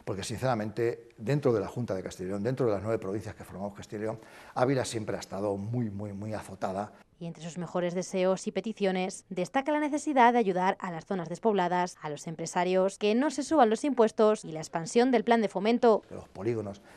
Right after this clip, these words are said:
Speaker 1: estén adecuados para alojar empresas y que sigamos ampliando nuestro sector empresarial. De esta manera conseguiremos un mercado mucho más equilibrado, no dependiendo en tanto de servicios, sino dependiendo también del sector, del sector industrial.
Speaker 2: Consiguiendo con ello más inversiones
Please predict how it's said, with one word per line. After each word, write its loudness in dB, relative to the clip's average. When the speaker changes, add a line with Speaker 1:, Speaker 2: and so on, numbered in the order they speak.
Speaker 1:
estén 0
adecuados 8
para -4
alojar -2
empresas -4
y 2
que -4
sigamos 4
ampliando 0
nuestro -8
sector -4
empresarial. -4
De 8
esta 6
manera 6
conseguiremos 2
un 6
mercado 4
mucho 0
más -2
equilibrado, -2
no 4
dependiendo 4
en -2
tanto 0
de 0
servicios, -4
sino -4
dependiendo -6
también -4
del -4
sector, -12
del -14
sector -4
industrial. -4
Speaker 2:
Consiguiendo -2
con 2
ello 0
más -2
inversiones 0